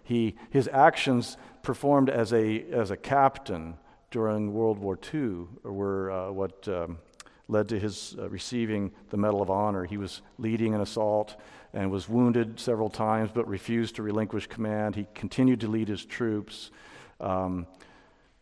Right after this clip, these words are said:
uh, and then not until they had secure, uh, secured their objective did he finally give command over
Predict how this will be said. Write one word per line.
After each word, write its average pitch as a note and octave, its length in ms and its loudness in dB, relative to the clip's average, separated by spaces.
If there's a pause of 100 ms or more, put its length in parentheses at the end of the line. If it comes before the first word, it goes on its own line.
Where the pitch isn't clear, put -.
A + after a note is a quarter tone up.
(140)
uh, E2+ 240 -4
and A2 120 4
then A2+ 180 6
not B2 220 8
until A#2 340 4
they A2 140 4
had G#2 340 -2
secure, C3+ 680 0
uh, - 20 -2
secured C#3 480 2
their A#2 160 4
objective G#2+ 680 2
did G#2 140 -2
he G#2 140 -4
finally G#2+ 480 0 (540)
give A#2 220 2
command A2 380 2
over G#2 460 2